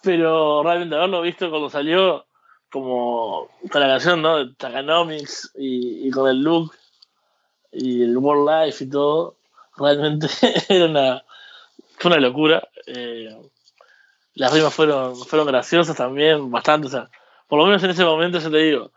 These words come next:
estábamos como súper metidos en eso, y viéndolo ahí,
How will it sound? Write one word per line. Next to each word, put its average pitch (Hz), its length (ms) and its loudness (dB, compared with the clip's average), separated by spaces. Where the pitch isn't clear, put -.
estábamos 151 640 0
como 151 240 -10
súper 170 220 2
metidos 151 480 0
en 147 100 -2
eso, 165 400 0
y 139 100 0
viéndolo 160 460 0
ahí, 156 460 0